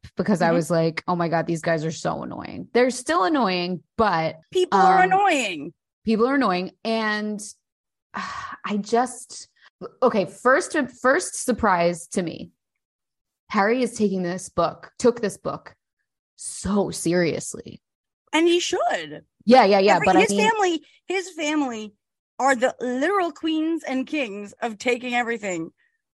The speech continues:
Speaker 2: really fucking seriously.
Speaker 1: But I mean, like, it, it was a su-, it was a pleasant surprise because
Speaker 2: Yeah.
Speaker 1: I've, I've read a lot of celebrity memoirs in my day. Even,
Speaker 2: That was
Speaker 1: like, the, the
Speaker 2: Yeah.
Speaker 1: Andrew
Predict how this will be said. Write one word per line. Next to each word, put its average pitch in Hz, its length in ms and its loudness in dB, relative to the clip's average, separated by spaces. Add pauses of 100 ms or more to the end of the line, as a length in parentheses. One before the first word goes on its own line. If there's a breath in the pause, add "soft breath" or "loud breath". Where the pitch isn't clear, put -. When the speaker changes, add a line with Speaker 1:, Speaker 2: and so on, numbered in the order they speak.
(240)
Speaker 2:
really 240 420 -2
fucking 208 520 -4
seriously. 180 920 -10
Speaker 1:
But 277 240 4
I 285 120 4
mean, 247 280 2
like, 185 400 0 (1120)
it, 233 200 -4 (100)
it 247 140 2
was 233 160 2
a 220 80 2
su-, 220 240 -2
it 220 80 2
was 214 100 2
a 208 60 2
pleasant 196 420 -2
surprise - 720 -6
because 220 340 2
Speaker 2:
Yeah. 285 240 6
Speaker 1:
I've, 190 260 -2 (120)
I've 208 200 0
read 208 140 2
a 202 60 4
lot 180 220 2
of 190 120 -2
celebrity 202 420 0
memoirs 175 560 0
in 196 120 -2
my 190 160 -2
day. 190 580 -2
Even, 214 260 0
Speaker 2:
That 311 80 4
was 262 100 4
Speaker 1:
like, 226 140 -6
the, 214 160 0 (400)
the 220 100 0
Speaker 2:
Yeah. 214 180 0
Speaker 1:
Andrew 214 280 0